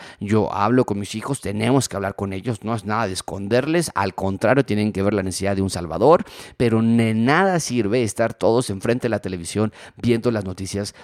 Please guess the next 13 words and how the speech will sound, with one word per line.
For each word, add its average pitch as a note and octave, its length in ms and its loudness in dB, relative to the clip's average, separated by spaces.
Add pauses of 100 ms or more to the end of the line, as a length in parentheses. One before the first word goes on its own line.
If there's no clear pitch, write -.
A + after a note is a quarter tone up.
(180)
horas G#2+ 580 2 (120)
se-, - 280 -6
seguidas, G2 540 -2 (300)
cuando G2+ 320 -2
realmente A#2 560 0
ya - 160 -10
sabemos, F3 500 0
ya G2+ 180 -2
sabemos C#3+ 360 0
lo C#3 80 0
que C3+ 80 -4
está C#3 160 2
pasando. C#3 500 2